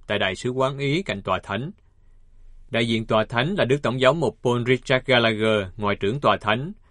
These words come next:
và đại diện Ý là Đại sứ Francisco Di Nitto.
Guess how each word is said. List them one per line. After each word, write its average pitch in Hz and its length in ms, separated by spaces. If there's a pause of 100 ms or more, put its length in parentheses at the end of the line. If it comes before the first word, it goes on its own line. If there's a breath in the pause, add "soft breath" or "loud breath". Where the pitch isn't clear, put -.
(160)
và 110 200
đại 107 180
diện 110 200
Ý 139 340 (100)
là 101 160
Đại 95 240
sứ 135 260
Francisco 123 720
Di 113 100
Nitto. 110 520